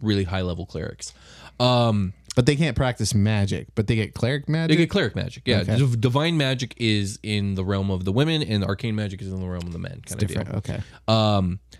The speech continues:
Speaker 1: so not only are there, uh, oh yeah, so the reason that the Drow militaries are so impressive is, number one, they have huge armies because, uh, they have the pick of the litter from their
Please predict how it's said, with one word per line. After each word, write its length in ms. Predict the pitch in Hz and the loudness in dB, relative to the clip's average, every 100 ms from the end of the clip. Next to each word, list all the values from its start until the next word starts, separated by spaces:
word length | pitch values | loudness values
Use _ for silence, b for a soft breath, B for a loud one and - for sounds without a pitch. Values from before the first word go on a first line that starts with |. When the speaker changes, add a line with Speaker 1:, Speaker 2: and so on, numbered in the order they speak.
| B B B | B B B
Speaker 1:
so 580 | - 143 127 123 117 120 | 0 2 4 4 2 2
not 200 | 143 180 | 2 2
only 240 | 180 175 | 0 2
are 140 | 160 139 | 2 2
there, 300 | 127 117 104 - - - | 2 2 0 -4 -16 -8
uh, 220 | 113 104 - | -2 0 2
oh 100 | 156 | 2
yeah, 180 | 127 85 | 2 -2
so 340 | - 123 110 | 0 0 0
the 180 | 143 131 | 0 0
reason 380 | 123 180 226 214 | 0 0 0 -2
that 60 | 156 | -2
the 80 | 120 | -4
Drow 420 | 101 107 123 123 | -2 0 2 2
militaries 600 | 113 107 113 - 98 98 | 2 2 0 0 0 0
are 80 | 90 | -2
so 200 | - 107 | -4 -2
impressive 440 | 95 98 92 98 95 | -2 -2 -4 -2 -4
is, 140 | 98 | -2
number 220 | 110 110 | -2 0
one, 300 | 101 107 127 | 0 0 0
they 80 | 120 | 2
have 160 | 120 123 | 0 2
huge 260 | 139 123 | 2 2
armies 380 | 110 104 98 98 | 2 2 0 -2
because, 400 | - - 101 98 - B B B - | -6 -2 0 0 -6 B B B -8
uh, 60 | 101 | -2
they 200 | 107 101 | 0 2
have 200 | 107 107 | 2 0
the 60 | 98 | 0
pick 180 | 143 | -2
of 60 | 120 | 0
the 80 | 101 | 0
litter 260 | 101 110 | 2 2
from 640 | 117 - 101 95 95 95 - - | 0 0 0 0 -2 -4 -8 -12
their 400 | 123 104 95 | -4 0 0